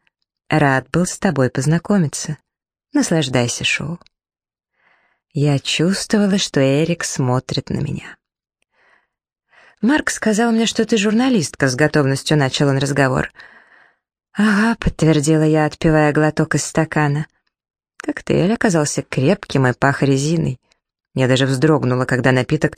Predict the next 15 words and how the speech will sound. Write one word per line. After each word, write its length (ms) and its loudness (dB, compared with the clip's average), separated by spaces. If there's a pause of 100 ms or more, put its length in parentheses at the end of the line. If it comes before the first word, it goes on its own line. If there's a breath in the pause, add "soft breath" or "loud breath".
опустился 640 -2
в 80 -8
пищевод. 640 -6 (960 soft breath)
«Я 240 0
пишу 280 0
репортажи 720 2
для 380 2
Seattle 520 0
Herald, 480 0 (500 loud breath)
но 140 2
моя 220 4
любимая 500 2
тема — 580 0
это 200 -2
еда». 440 -4